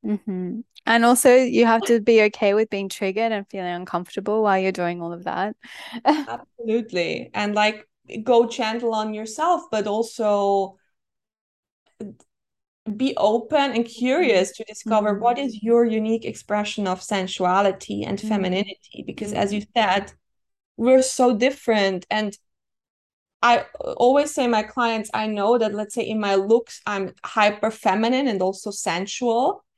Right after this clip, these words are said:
Speaker 2: Maybe that's why I teach on that, but you don't have to look like me, or you don't have to look like Vienda or anyone. Like,
Speaker 1: Exactly. Everyone has their own expression
Speaker 2: Absolutely.
Speaker 1: of that, and it's innate in every woman.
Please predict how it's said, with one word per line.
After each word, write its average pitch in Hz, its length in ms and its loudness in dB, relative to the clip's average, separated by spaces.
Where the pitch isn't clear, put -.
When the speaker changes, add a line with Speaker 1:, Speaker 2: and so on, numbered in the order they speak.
Speaker 2:
Maybe 233 340 4
that's 226 340 0
why 214 200 0
I 196 200 -2
teach - 380 -10
on 269 160 -2
that, 277 340 0
but 214 140 2
you 220 220 -2
don't 320 240 -4
have 214 280 -2
to 226 100 -8
look 208 240 -4
like 196 200 -6
me, 202 200 -2
or 190 60 0
you 196 180 -2
don't 202 200 -6
have 214 280 -4
to - 80 -8
look 196 240 -2
like 190 160 -4
Vienda 202 380 2
or 180 140 4
anyone. 220 460 2
Like, 208 260 0
Speaker 1:
Exactly. 214 600 2
Everyone 214 380 2
has 202 240 0
their 190 180 0
own 185 420 -6
expression 214 640 0
Speaker 2:
Absolutely. 240 300 2
Speaker 1:
of - 60 -16
that, 170 360 4
and 240 180 2
it's 254 180 -2
innate 240 500 0
in 220 160 -2
every 220 320 -4
woman. 214 580 -6